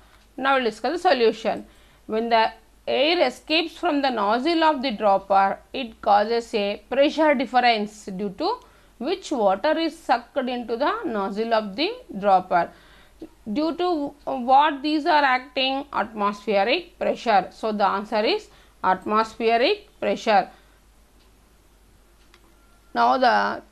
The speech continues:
tenth question is completed. అందరికి అర్థమైనాయి కదా?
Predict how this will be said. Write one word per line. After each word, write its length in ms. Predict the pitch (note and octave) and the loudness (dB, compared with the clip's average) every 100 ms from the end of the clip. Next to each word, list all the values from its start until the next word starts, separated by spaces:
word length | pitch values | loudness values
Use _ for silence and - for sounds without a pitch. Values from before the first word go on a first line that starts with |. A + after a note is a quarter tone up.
| - | -2
tenth 300 | B3+ C#4 D4 | 0 2 0
question 280 | C#4+ C#4+ D4 D#4+ | 0 0 -2 -2
is 80 | F4+ - - | -4 -14 -4
completed. 480 | - A3+ A#3 A3 G3+ - | -2 2 0 0 -6 -4
అందరికి 320 | B3 C#4 C#4+ C4+ | -2 0 2 0
అర్థమైనాయి 540 | A#3 C#4 C4+ C4+ C4 B3+ | 0 -2 -2 -2 -2 -2
కదా? 220 | B3+ | 0